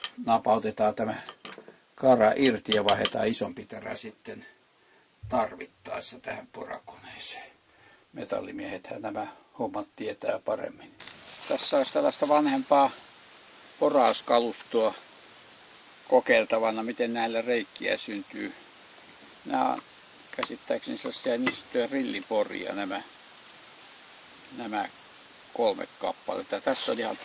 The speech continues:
perinteinen vintilä, sanotaanko sitä näveriksi ja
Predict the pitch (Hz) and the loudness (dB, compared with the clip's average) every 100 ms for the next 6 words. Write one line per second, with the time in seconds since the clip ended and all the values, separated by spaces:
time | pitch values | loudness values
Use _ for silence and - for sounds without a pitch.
0 | - - - - - 127 113 101 117 107 | -16 -16 -20 -20 2 2 2 -2 -2 -2
1 | 110 107 - - - - - - - 151 | -4 -8 -12 -14 -16 -20 -20 -20 -2 2
2 | 139 110 - 110 110 110 - - - - | 4 2 -4 -4 -2 -2 -6 -16 -20 -20
3 | - - - - - - - - - - | -20 -20 -20 -20 -20 -20 -20 -20 -20 -20
4 | - - - - - - - 110 - 101 | -20 -20 -20 -20 -20 -18 -12 -10 -6 -6
5 | 117 - 117 110 117 110 107 101 - 113 | -6 -4 -4 -2 -2 -4 -4 -10 -6 -4